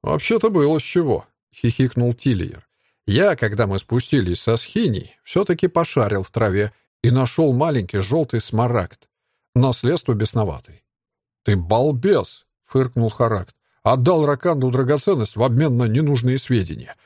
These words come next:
А она, наверное, стоит целое состояние». «Ни шиша она не стоит», ответил Тильер, «иначе бы окрестности Вейнринга были усыпаны драгоценными камнями, а все крестьяне ездили бы в каретах.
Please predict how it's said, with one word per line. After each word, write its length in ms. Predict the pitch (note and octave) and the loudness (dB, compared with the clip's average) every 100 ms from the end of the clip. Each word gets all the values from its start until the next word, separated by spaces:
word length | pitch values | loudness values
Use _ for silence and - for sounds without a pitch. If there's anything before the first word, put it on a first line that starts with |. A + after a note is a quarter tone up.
| _ - | _ 2
А 160 | B2 | 2
она, 180 | D3 G3 | 4 2
наверное, 460 | D#3 B2+ A#2+ G2+ G2+ | 2 0 -2 -4 -8
стоит 340 | - D#3+ C3+ | -2 0 0
целое 420 | - G#3 A3 G#3 | 0 0 2 2
состояние». 760 | F3 F#3 - G3 F3 F#2 - _ _ _ _ _ _ _ _ - | 0 -4 0 2 2 0 -10 _ _ _ _ _ _ _ _ -6
«Ни 120 | C#3+ | -2
шиша 420 | G3+ G3+ A#3 A3 | 0 0 2 2
она 120 | C#3 | 0
не 140 | G2+ F#2 | -4 -6
стоит», 520 | - G#2+ F2 C2+ _ - | -4 -2 -2 -6 _ -6
ответил 460 | G#2 A2 G#2+ G#2 | -2 0 0 -2
Тильер, 480 | G2+ A2 F#2 D#2 F2+ - | -2 -2 -2 -4 -8 -6
«иначе 400 | G#2+ D#3+ - D#3+ | -2 -2 0 2
бы 140 | E3 | 2
окрестности 580 | D#3 E3+ F3+ D#3 D3 D#3 | 4 2 2 0 0 2
Вейнринга 580 | C#3+ D#3 D3 F3 C#3 G#2+ | 2 2 2 2 2 2
были 220 | C3+ C3 | 2 2
усыпаны 640 | C#3 - F3 D3+ A2+ G#2 | 0 0 0 2 0 -2
драгоценными 680 | G2+ A2 A#2+ - A#2 G#2 G#2+ | -2 0 0 0 0 0 0
камнями, 580 | B2 B2+ C3 F2+ - - _ _ _ - | 0 0 0 -2 -8 -20 _ _ _ 0
а 120 | G#2+ | 0
все 200 | - F#3 | 2 2
крестьяне 560 | D#3+ E3 - G3+ E3 | 2 0 2 2 2
ездили 380 | A2 C#3 C#3 C3 | 0 0 2 0
бы 240 | A2 G2+ F#2+ | 0 -2 -6
в 140 | - | -4
каретах. 640 | - A#2+ F2+ - - _ | 0 0 -2 -8 -14 _